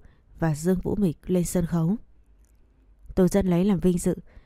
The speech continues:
được giới thiệu cho mọi người biết, hai cô gái này đều là nghệ sĩ của công ty giải trí Huy Hoàng, cô Tống Như và cô Dương Vũ Mịch." Dường như ánh mắt của tất cả mọi người đều tập trung vào Tống Như.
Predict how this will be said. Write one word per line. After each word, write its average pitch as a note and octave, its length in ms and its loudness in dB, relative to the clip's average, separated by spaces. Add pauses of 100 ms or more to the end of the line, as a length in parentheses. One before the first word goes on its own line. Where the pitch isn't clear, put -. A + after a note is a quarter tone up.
(220)
được F#3+ 160 0
giới F#3+ 140 0
thiệu G3 240 0
cho G#3+ 140 -2
mọi G#3 160 0
người F3 200 2
biết, G#3 240 0 (480)
hai F3+ 180 -2
cô F3+ 160 2
gái E3+ 200 0
này F3 280 -2 (460)
đều F#3+ 100 4
là F3+ 160 4
nghệ F3 220 0
sĩ A3 280 -2
của F#3 160 0
công G3+ 180 0
ty G#3 160 0
giải E3+ 220 -2
trí - 180 0
Huy G#3 160 4
Hoàng, E3+ 320 2 (600)
cô F3+ 120 2
Tống F3 220 2
Như F#3+ 340 2
và E3 100 0
cô F#3 220 -2
Dương F#3 220 0
Vũ F3 140 -2
Mịch." G3+ 220 2 (1040)
Dường E3 300 0
như E3 80 0
ánh E3+ 200 0
mắt A3+ 220 -4
của E3+ 100 2
tất - 180 -2
cả F3 120 0
mọi D#3+ 180 -2
người E3 300 2 (400)
đều F3 120 4
tập E3 240 -2
trung G3 160 2
vào F3 140 0
Tống F3 240 2
Như. G3+ 200 4